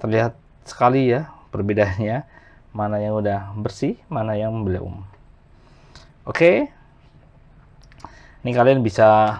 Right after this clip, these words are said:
ulangi lagi untuk yang di fog lamp yang kedua, caranya sama kayak tadi ya, guys. Oke, mungkin cukup sekian video tutorial singkat saya cara membersihkan mika fog lamp yang sudah kusam atau,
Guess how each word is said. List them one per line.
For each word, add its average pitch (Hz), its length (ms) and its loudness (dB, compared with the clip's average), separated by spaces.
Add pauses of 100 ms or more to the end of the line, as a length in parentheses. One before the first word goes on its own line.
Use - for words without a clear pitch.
ulangi 113 400 0
lagi 113 320 2 (240)
untuk 110 320 -8
yang 110 240 -2
di 113 320 -4
fog 101 160 -12
lamp 95 160 -4
yang 92 160 -4
kedua, 90 400 -6
caranya 101 320 -6
sama 98 320 -8
kayak 92 160 -8
tadi 92 160 -8
ya, 95 80 -8
guys. - 400 -14 (800)
Oke, 135 240 -4
mungkin 170 320 2
cukup 170 240 0
sekian 160 560 0 (400)
video 123 240 4
tutorial 123 960 2 (400)
singkat 120 320 -6
saya 120 240 -2
cara 127 240 -4
membersihkan 110 880 -2
mika 113 400 -4
fog 107 160 -8
lamp 113 320 -4
yang 120 80 -4
sudah 101 320 -6
kusam 120 400 -6
atau, 135 560 -2